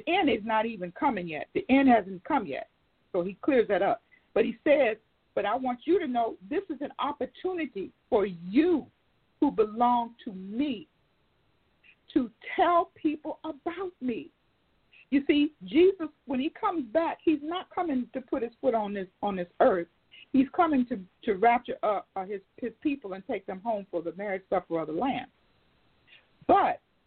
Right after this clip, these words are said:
he is here. He's here because he's got people here. He's got people. Jesus is here. In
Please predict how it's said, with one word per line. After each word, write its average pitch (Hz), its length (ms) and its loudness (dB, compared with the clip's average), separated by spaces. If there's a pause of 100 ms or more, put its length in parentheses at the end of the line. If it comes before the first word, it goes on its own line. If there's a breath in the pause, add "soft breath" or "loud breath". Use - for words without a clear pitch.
(140)
he - 140 2
is 415 380 0 (120)
here. 233 240 -12 (1200)
He's 320 240 0 (100)
here 381 240 -4
because 277 560 -6 (320)
he's 320 180 0
got 359 220 -6
people 453 320 -4
here. 247 240 -8
He's 339 180 -2
got - 200 -8
people. 440 340 0 (1800)
Jesus 359 340 4 (160)
is 262 120 -4 (140)
here. 294 300 0 (200)
In 202 140 -10